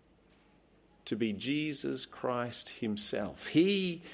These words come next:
is the grace and truth revealed.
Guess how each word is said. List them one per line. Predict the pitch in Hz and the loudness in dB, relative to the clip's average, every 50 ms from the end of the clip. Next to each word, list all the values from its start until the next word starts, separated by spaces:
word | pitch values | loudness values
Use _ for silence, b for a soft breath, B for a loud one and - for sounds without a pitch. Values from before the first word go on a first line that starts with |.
| B B B | B B B
is | - 147 147 139 120 104 92 87 - | 6 8 8 10 8 8 6 2 0
the | - - 110 | 2 2 2
grace | 95 113 117 104 101 95 87 - - - - | 6 6 6 6 6 4 0 -2 -2 -2 -2
and | 107 98 98 101 | -4 -4 -4 -4
truth | - - 107 98 87 87 - - - - - - - - - | -2 0 2 2 2 0 -6 -14 -16 -18 -20 -20 -20 -18 -4
revealed. | - 95 95 85 82 95 87 82 78 71 | -2 0 0 0 0 -2 -2 -2 -6 -8